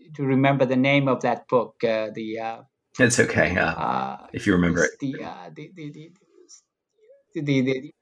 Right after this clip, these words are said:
Speaker 1: yeah, it was the, uh, so it was like, uh, you know, you know, you know, very, just within weeks, right, you find how, you know, the, uh, this, the, uh, uh, this documentary was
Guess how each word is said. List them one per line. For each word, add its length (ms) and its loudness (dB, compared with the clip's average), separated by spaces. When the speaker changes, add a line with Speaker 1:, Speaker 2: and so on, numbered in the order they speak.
Speaker 1:
yeah, 340 4
it 60 2
was 200 -2
the, 220 2
uh, 120 4
so 380 2
it 100 4
was 300 -2
like, 440 2
uh, 80 4
you 240 4
know, 460 0
you 120 -6
know, 220 -8
you 160 -18
know, 120 -14
very, 420 2
just 260 -2
within 540 2
weeks, 500 2
right, 240 -2
you 140 2
find 360 2
how, 500 2
you 100 -2
know, 120 0
the, 240 2
uh, 320 4
this, 320 -6
the, 180 0
uh, 360 2
uh, 180 2
this 280 -2
documentary 840 2
was 760 2